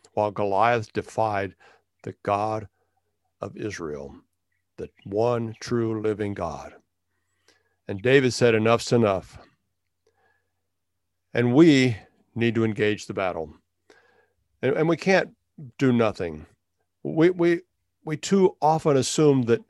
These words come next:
that if God wants it to happen, he'll make it happen. Well, God wanted it to happen, and how did he make it happen? David. And if God wants things to happen in our day, he's looking for you. In whatever you can do,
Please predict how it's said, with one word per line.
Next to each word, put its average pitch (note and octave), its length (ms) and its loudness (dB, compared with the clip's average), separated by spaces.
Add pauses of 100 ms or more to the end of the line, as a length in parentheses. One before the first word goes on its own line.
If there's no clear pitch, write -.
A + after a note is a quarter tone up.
(200)
that A2+ 160 -4 (140)
if A#2 160 -8
God C#3 260 2
wants D3 240 4
it D3 60 4
to B2 120 -2
happen, A#2+ 300 2
he'll C3 160 4
make C3 240 2
it G2+ 80 0
happen. F#2 380 -6 (420)
Well, A#2+ 100 -6
God E3+ 300 4
wanted E3 280 4
it B2+ 140 2
to A2+ 80 0
happen, A2 300 -2
and A2+ 140 -2
how C3+ 160 2
did D#3 100 0
he D#3 100 0
make D3+ 240 2
it C#3+ 80 0
happen? D3 360 -2 (360)
David. A2 480 0 (720)
And A#2 120 -2
if G#2+ 140 -6
God F3+ 260 6
wants F#3 260 6
things D#3+ 240 4
to C#3+ 80 0
happen D3 280 4
in B2 120 4
our C#3+ 220 6
day, C3 260 4
he's B2+ 200 0
looking C#3 240 2
for A#2 140 -4
you. G#2+ 440 0 (640)
In A#2 120 0
whatever B2+ 360 6
you F3 160 8
can E3+ 220 4
do, B2+ 380 6